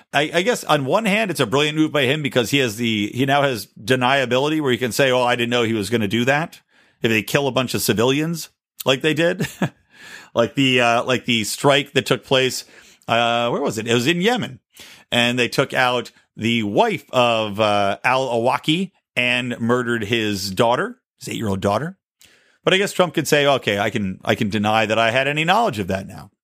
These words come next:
But the idea that you can give autonomous power to generals,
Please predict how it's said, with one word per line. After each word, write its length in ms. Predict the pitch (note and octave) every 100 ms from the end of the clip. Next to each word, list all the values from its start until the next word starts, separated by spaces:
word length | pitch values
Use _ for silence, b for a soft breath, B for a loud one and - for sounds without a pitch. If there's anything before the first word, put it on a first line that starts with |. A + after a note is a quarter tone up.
| _ _ _ _ _ _ _ _ _ b b b b b
But 120 | E3+
the 80 | F#3
idea 220 | F3 B3
that 60 | A#3
you 120 | G3
can 180 | D#3 B2
give 380 | C#3 F#3+ F#3 E3
autonomous 720 | - - - F3 E3+ C#3+ -
power 420 | - D3+ C#3 A#2
to 120 | A#2
generals, 640 | G2 C3 C3 G#2+ G2 G2